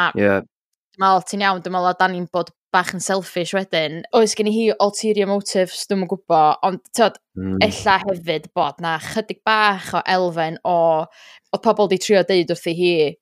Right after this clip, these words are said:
Speaker 2: dda, "Ti anna stopio fo Barry, mae o'n fatha siafftio chdi," a nath hi anwybyddu hynna. So ella bo' hi'n
Speaker 1: Mm.
Speaker 2: trio... Ella bo' hynna neud i hi bo-, fod chydig bach yn overprotective o Jason, fatha,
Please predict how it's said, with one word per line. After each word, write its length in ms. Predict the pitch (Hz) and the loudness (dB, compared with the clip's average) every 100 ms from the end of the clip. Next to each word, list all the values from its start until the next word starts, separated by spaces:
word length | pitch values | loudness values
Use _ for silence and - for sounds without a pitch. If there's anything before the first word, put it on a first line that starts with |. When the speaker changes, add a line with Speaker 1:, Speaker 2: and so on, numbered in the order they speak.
| - | -4
Speaker 2:
dda, 180 | 165 151 - | 0 2 0
"Ti 100 | - | -2
anna 120 | 185 165 | -2 -2
stopio 380 | - 175 - | -6 -6 -4
fo 100 | 151 | -2
Barry, 380 | 165 160 151 143 | 2 2 2 -4
mae 220 | 135 175 170 | -2 2 4
o'n 340 | 156 151 151 - _ _ _ _ - | 4 0 -4 -14 _ _ _ _ -16
fatha 160 | 175 | -10
siafftio 460 | - 202 - - 160 | -6 -6 -6 -6 -4
chdi," 340 | - 143 147 170 | -4 -2 -2 -2
a 60 | - | -4
nath 160 | 175 - | -2 0
hi 280 | 196 180 - - | 2 2 2 -2
anwybyddu 380 | 190 180 175 175 | -2 0 2 2
hynna. 320 | 185 151 131 _ _ | 2 0 -4 _ _
So 100 | - | -2
ella 140 | 185 | -2
bo' 100 | 170 180 | -2 2
hi'n 240 | 202 214 | 4 4
Speaker 1:
Mm. 60 | 202 | 4
Speaker 2:
trio... 140 | 190 175 _ _ _ _ _ - | 2 -2 _ _ _ _ _ -6
Ella 100 | 190 | -4
bo' 80 | 175 | -2
hynna 220 | 190 165 | 0 2
neud 180 | 165 160 | 0 0
i 40 | |
hi 280 | 170 175 160 | 0 0 0
bo-, 160 | - 160 165 | -2 -4 -2
fod 160 | 170 | -4
chydig 200 | - 170 | -4 -2
bach 380 | 175 170 156 - | 2 2 0 -6
yn 160 | 165 156 | -8 -8
overprotective 680 | 165 160 165 170 - 170 | -8 -10 -10 -14 -6 -4
o 120 | 156 160 | 0 -2
Jason, 440 | 175 175 - 165 | -2 -6 -6 -6
fatha, 340 | 151 156 156 | -6 -6 -6